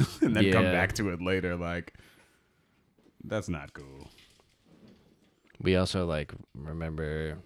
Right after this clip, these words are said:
Speaker 2: that we put apples in pigs' mouths and roast 'em, though.
Speaker 1: It's for taste.
Speaker 2: What if what if, like, spiders' webs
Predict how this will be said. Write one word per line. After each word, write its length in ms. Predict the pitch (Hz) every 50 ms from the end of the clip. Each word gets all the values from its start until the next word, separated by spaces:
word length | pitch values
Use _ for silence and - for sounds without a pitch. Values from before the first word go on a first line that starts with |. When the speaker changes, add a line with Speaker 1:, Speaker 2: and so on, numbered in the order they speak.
| _ _ _ _ _ _ _ _ -
Speaker 2:
that 200 | - 82 80 78
we 320 | - 76 76 73 73 76 - -
put 220 | - - 82 69 -
apples 440 | - 76 76 - 71 73 80 82 -
in 120 | 67 69
pigs' 280 | - - 82 80 76 -
mouths 420 | 80 71 67 67 67 69 - -
and 140 | - - - -
roast 300 | - 60 64 - - -
'em, 100 | - - - -
though. 220 | 50 50 - - - - - - _ _ _ _ _ _ _ _ _ _ _ _ _ _ _ _ _ _ _ _ _ _ _ _ _ _ _ _ _ - - _
Speaker 1:
It's 80 | -
for 120 | - 113 110
taste. 500 | - - 120 120 104 - - - - - - _ _ _ _ _ _ _ _ _ _ _ _ _ _ _ _ _ _ _ _ _ _ _ _ _ _ _ _ _ _ _ _ _ _ _ _ _ - - - - - -
Speaker 2:
What 180 | - 85 90 92
if 380 | 95 98 95 - - - - _ _ _ _ _ _ _ _ _ _ _ - - - - - -
what 180 | 80 85 87
if, 220 | 92 90 87 - -
like, 240 | 90 85 76 -
spiders' 840 | - - - 90 87 87 87 90 90 87 87 87 85 82 - - - -
webs 680 | - 76 80 82 80 80 78 76 - - - - -